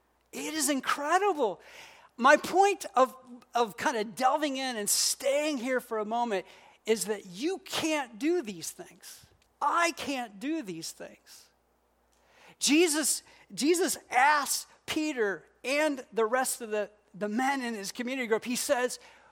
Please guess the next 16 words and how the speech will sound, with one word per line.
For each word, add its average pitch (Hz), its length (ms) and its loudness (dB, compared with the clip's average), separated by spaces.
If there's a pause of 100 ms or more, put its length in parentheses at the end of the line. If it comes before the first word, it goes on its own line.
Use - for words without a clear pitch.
(100)
"Who 330 600 -2
do 254 120 -8
you 247 320 -8
say 220 360 -6
that 196 180 -12
I 190 140 -6
am?" 226 420 -12 (1400)
And 175 160 -12
Peter 208 360 -6
says, 151 480 -12 (100)
"You 185 320 -8
are 165 140 -12
the 151 80 -20
Messiah, 170 600 -2
the 180 60 -14
Son 294 680 4